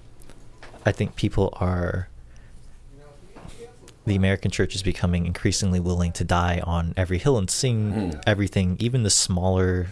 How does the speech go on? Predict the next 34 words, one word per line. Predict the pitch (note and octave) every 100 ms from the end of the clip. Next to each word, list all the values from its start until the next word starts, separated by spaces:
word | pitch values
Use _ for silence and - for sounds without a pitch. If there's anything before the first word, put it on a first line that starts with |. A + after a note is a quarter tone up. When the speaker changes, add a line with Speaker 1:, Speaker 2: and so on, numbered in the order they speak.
| -
Speaker 1:
minor | F2+ F#2
theological | F2+ F#2+ F2+ F2+ - F#2
points, | - G#2+ G#2+
is | F2+
all | - F#2 -
interrelated. | F2+ F2 F2 F2 G2+ G#2
So | - F#2+
if | F2
you | F#2+
give | G#2 -
up | F#2+ -
one | F2+ B2
of | A#2+
those, | F#2+ E2+ F2 F2+ - - - - - - - - -
then | F2+ F2+ F2
you're | F2 F2 F#2 - -
inevitably | G2+ F#2+ G2+ F#2+ F#2 F2+ E2+ E2
going | F2+ E2+ E2
to | E2+
give | F2+ E2+
up | E2 - - - -
everything | F2+ E2 - D#2+
else. | E2+ - - - - - - -
Speaker 2:
Mm. | D#2+ D2 C#2+ D2+
Speaker 1:
Um, | F2 F2 F2+ F#2+ - - - - - - - - - -
so, | - F2+ F2 E2 - -
you | - F2+
know, | E2+
which | F2+ -
makes, | F#2+ F2+ - - - - -
you | E2
know, | D#2+ - - - - - - - - - - - - - -
a | F#2 E2+
broader | - - F2 F2 F2+ F2 E2+ F2